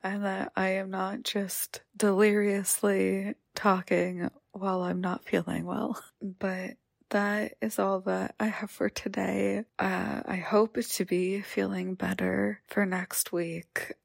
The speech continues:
and can record a full episode for you. But in the meantime, if you would like to chat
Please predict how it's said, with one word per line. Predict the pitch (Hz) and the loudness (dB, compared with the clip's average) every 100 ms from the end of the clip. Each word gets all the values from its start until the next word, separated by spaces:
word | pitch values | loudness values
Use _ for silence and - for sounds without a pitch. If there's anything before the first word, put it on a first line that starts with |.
| - | -6
and | 185 190 196 190 196 202 208 - - | -4 -2 -2 -2 -4 -6 -6 -8 -8
can | - 202 | -4 0
record | 190 196 - - 208 185 - - | 0 -2 0 2 4 2 -4 0
a | 208 185 185 - - | 2 2 2 0 -4
full | - - 185 175 180 175 180 - | -6 2 6 6 4 -2 -8 -4
episode | - 175 185 185 - - | 0 0 0 -2 -2 -2
for | - - - | -4 -6 -4
you. | - - - 220 _ _ - | -2 -4 -4 -10 _ _ 0
But | 180 175 196 - - - | 2 2 -2 -8 -16 -2
in | - 208 | 2 2
the | 196 | 2
meantime, | 190 202 - 202 208 202 | 2 2 2 2 2 0
if | 196 196 | 0 2
you | |
would | 190 190 | 2 2
like | 185 185 - | 2 0 -4
to | - 190 185 185 185 - | -2 -2 -2 -4 -4 -4
chat | - 208 208 208 - - | 0 2 4 2 0 -4